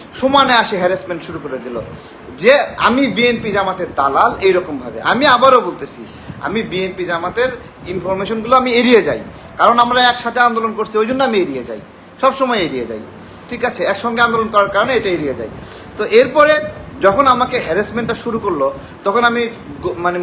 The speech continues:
মনে করলাম যেহেতু ওরা আমার দেশ পত্রিকার ফেক নিউজকে সত্য বলে প্রচার করছে এবং ওরা নিজেরাই দোষী, নিজেরাই ব্যভিচারের সঙ্গে জড়িত,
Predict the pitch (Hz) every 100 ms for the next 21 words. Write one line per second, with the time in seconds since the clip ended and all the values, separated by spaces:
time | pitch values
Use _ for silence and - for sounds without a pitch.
0 | 175 226 226 196 143 127 - - - -
1 | - 214 240 269 262 - 165 208 269 262
2 | 233 269 - - - 180 214 277 247 294
3 | - 277 277 254 240 254 254 254 - 233
4 | 254 240 269 262 - 254 - 233 - 220
5 | 220 220 208 185 165 180 - 147 156 254
6 | - - - - 165 214 262 - 180 240
7 | 269 226 233 269 311 294 247 240 - 196
8 | 214 - - - 196 226 269 302 294 277
9 | 202 247 285 277 - 254 233 220 202 -